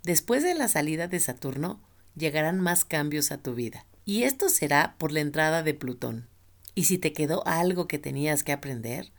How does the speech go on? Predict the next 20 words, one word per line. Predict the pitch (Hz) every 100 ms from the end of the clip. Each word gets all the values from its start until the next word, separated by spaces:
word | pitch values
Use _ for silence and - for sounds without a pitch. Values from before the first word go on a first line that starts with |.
| - - - -
con | 131 139
este | 143 - 156
último | 135 - 131 160 190 - - -
vas | 135 160 175
a | 226
quedar | 175 151 156 160
como | 165 151 151
un | 160 170
diamante, | 156 139 127 120 113 135 - - _ - -
ya | 165 196 202
que | 240
se | 226 -
quedará | 156 151 160 -
veinte | 151 190 202 214 208 185
años | 175 170 185 180
en | 151 131
tu | 120
signo. | - 113 127 117 - - - - - - - - - - -
Eso | 226 254 254
sí, | - 151